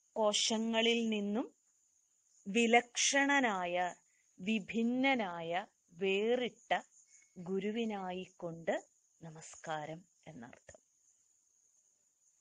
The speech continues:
ഇവിടെ നമ്മളപ്പോൾ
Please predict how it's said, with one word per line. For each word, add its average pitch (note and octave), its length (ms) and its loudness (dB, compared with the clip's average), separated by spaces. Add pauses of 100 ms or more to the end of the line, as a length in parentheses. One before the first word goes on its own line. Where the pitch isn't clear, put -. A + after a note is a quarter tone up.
(1800)
ഇവിടെ C4 220 4
നമ്മളപ്പോൾ A3+ 760 0